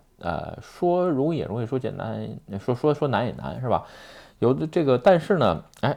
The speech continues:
还是要直面比较好。而且三十多岁的时候，对这些事儿也就看得更淡了。其实想想，哦，原来其实四十不惑真的是有啊，因为很多事儿你已经知道了，这事儿你做不到，你就是做不到，是吧？这个你逞强也没用，这个到最后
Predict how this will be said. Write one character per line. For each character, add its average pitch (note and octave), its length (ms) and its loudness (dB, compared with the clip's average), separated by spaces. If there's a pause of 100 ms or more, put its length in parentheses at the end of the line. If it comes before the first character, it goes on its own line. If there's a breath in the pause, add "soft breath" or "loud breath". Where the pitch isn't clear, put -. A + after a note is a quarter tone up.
还 - 300 2
是 D#3 100 -2
要 A2+ 220 6
直 A2 180 -4
面 D3 240 0
比 - 100 -10
较 - 120 -4
好。 - 140 -6
而 - 140 2
且 D3+ 160 0
三 A3 360 4
十 E3 60 -2
多 A#2 120 0
岁 A2+ 140 -2
的 F2 80 -4
时 - 100 -12
候， E2+ 80 -4
对 C3+ 160 -4
这 A#2+ 100 -2
些 C3+ 140 -4
事 D3 140 -4
儿 - 240 -6
也 - 80 -10
就 G2 80 -6
看 - 200 -6
得 G2+ 120 -6
更 A#2+ 240 -4
淡 - 160 2
了。 F#2 160 -4
其 A2+ 100 -4
实 D3 240 4 (240 loud breath)
想 A#2+ 240 0
想， A2 120 -2
哦， D2+ 300 -2
原 G2 180 0
来 C3+ 200 2
其 D3 140 -6
实 D3 120 -2
四 D3+ 220 -2
十 C#3+ 140 0
不 B2+ 160 0
惑 B2+ 200 4
真 C#3 220 0
的 B2+ 80 -2
是 F2+ 300 -4
有 D2 80 -2
啊， - 240 -8
因 B2 100 -8
为 D#3+ 80 -2
很 F2 180 -8
多 A#2+ 120 -4
事 D#3 100 0
儿 C3+ 60 2
你 B2+ 160 -2
已 G#2+ 60 -2
经 G#2+ 140 -4
知 C#3 140 -2
道 B2+ 120 6
了， - 120 -4 (220 loud breath)
这 G3 80 6
事 - 120 4
儿 F3+ 60 8
你 G2 80 2
做 F#3 180 6
不 C3 100 6
到， D#3+ 180 6
你 D#2 80 -4
就 D#3+ 120 2
是 D#3 60 6
做 F#2 160 0
不 - 100 -6
到， - 140 -6 (160)
是 - 60 -8
吧？ E2 180 0
这 A#2 140 2
个 E2 380 2
你 G2 400 0
逞 F#2 260 -6
强 B2+ 200 -4
也 G#2+ 60 -4
没 E2 120 -4
用， C3+ 140 -4 (320 loud breath)
这 - 180 4
个 B2 40 8
到 C#3+ 160 8
最 C#3+ 100 6
后 C#3+ 280 6